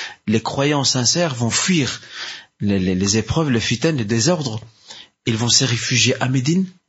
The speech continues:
Et le prophète nous donne une très belle forme imagée de ce qui va se passer. Il dit, « Innal iman » dans Sahih Muslim, « Innal iman la ya'ziru ila al-Madina » كما تأزل الحية إلى جحرها. La foi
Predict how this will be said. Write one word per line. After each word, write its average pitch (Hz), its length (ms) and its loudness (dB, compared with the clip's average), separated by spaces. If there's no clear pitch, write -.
Et 107 40 4
le 104 80 8
prophète 117 300 0
nous 120 80 4
donne 104 240 4
une 110 160 0
très - 240 0
belle 156 320 2
forme 120 320 0
imagée 123 460 2
de 110 60 0
ce 104 100 2
qui - 80 -2
va 107 80 0
se - 100 0
passer. 113 240 2
Il 113 120 0
dit, « 185 200 2
Innal 143 440 0
iman » 139 300 2
dans 123 80 0
Sahih 117 240 0
Muslim, « 113 380 2
Innal 156 420 0
iman 180 420 0
la 123 160 0
ya'ziru 160 680 0
ila 156 180 0
al-Madina » 151 580 0
كما 170 360 2
تأزل 156 480 0
الحية 175 840 0
إلى 117 140 2
جحرها. 98 460 -2
La 139 140 2
foi 175 480 -2